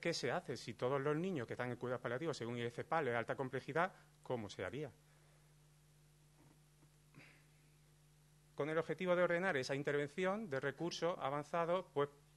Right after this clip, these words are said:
propone el, el, el pai que se identifiquen condiciones personales, familiares, sociales y de la atención sanitaria local que rodea a ese niño para definir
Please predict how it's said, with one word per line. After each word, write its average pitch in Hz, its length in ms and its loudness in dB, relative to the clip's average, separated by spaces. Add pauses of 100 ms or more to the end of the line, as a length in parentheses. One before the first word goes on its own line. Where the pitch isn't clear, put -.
(120)
propone 156 580 6
el, 104 360 -4
el, 101 420 -6 (340)
el 101 200 -6
pai 165 460 2 (280)
que 127 100 -4
se 120 360 -4
identifiquen 165 600 -2
condiciones 123 420 -2
personales, 147 580 2
familiares, 123 540 0
sociales 131 460 -2
y 117 40 -4
de 147 120 2
la 151 80 4
atención 120 400 0
sanitaria 139 600 0
local 156 480 0 (800)
que 117 140 -2
rodea 110 260 0
a - 40 0
ese 143 180 -2
niño 175 260 -2
para 151 240 0
definir 165 440 -4